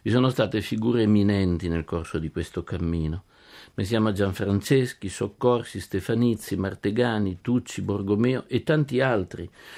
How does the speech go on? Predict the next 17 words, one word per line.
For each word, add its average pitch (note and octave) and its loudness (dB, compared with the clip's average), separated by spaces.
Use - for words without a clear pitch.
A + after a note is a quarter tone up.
come G2 0
Pellegrino, A2 2
Farusi, G#2+ 0
Quercetti, G2 -2
Maffeo, G2+ 0
Giorgianni, G2+ -2
Moreau, G2+ 2
Matis, G2 -4
più B2+ 0
recentemente G2+ 0
a F2+ 0
Reghi, F#2+ 0
Gemmingen, F#2 0
Koprowski G2+ -4
e - -6
così F2 -4
via. C2 -10